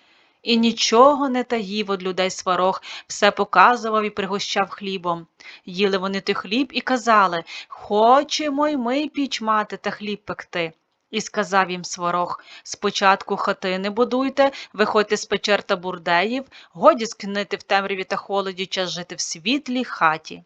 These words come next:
Тоді просили його люди: «Навчи ставити ті хатини».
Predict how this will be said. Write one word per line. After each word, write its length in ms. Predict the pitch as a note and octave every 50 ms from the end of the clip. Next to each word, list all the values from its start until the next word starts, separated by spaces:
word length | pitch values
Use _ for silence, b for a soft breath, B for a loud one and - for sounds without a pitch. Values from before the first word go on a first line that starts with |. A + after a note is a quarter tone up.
| _ _ _ _ _ _ _
Тоді 220 | - G3+ F#3 A3+ C#4+
просили 540 | C#4+ - D4+ - - - C#4 C4+ C#4 C#4 C#4
його 160 | C4 C4+ C#4
люди: 380 | B3 A#3+ A3 G#3+ F3+ F#3+ F#3+ F#3 B B B B B
«Навчи 320 | - A3 G#3+ - - - G#4
ставити 480 | G4+ - - E4 D#4 B3+ A3+ A3+ G#3
ті 160 | - - A3+ G#3
хатини». 640 | - B3+ B3+ - - C#4+ A#3+ G3 F3 E3 D#3 E3